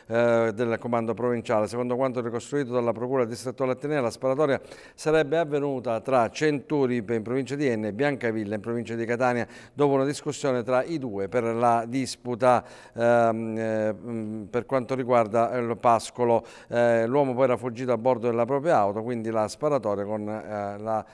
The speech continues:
eh, il, l'uomo che è stato ferito mortalmente, adesso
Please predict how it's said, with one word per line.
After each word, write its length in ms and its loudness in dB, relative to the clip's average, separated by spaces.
eh, 400 -6
il, 260 -8
l'uomo 300 -4
che 80 -10
è 40 -10
stato 220 -8
ferito 360 -6
mortalmente, 680 -8
adesso 600 -6